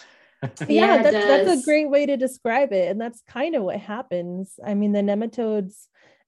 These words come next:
Speaker 2: enter the root, and then they, like, once th-, they establish a feeding site and they stay in one place for the rest of their life,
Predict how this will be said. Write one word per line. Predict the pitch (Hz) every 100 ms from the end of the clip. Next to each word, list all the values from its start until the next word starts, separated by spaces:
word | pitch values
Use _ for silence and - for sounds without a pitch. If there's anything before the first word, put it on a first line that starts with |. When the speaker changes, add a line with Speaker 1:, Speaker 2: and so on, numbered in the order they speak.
| -
Speaker 2:
enter | 233 254 269 269
the | 233
root, | 208 185 165 180 - - _ _ _ _ _ _ -
and | 208 208
then | 202 202 196 202 208 196
they, | 202 202 196 190 190 - _ _ _
like, | 214 196 208
once | 220 214
th-, | - 202 202
they | 202
establish | 190 - 175 190 233 233
a | 208
feeding | - 214 226 220 208
site | - 175 175
and | - 190
they | 190
stay | 196 - 196 196
in | 196 185
one | 180 196
place | - 170 185 226 -
for | -
the | 202 185
rest | 175 190 -
of | 185
their | 180 175
life, | 175 147 190 240 _